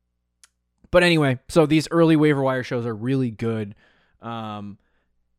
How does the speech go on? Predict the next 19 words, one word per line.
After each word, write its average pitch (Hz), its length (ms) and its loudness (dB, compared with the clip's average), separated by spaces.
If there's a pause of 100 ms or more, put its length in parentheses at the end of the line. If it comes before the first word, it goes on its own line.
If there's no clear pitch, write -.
(240)
how 190 240 4
it's 185 160 4
essentially 185 400 4
going 170 200 2
to 170 40 -6
be 165 100 -4
structured, 160 460 -4
we'll 143 100 -2
go 147 140 0
position 139 340 -4
by 131 140 0
positions, 127 440 -6
quarterback, 127 500 -4
running 123 200 -6
back, 120 220 -8
wide 120 160 -4
receiver, 117 340 -10
tight 113 280 -4
end. 110 280 -8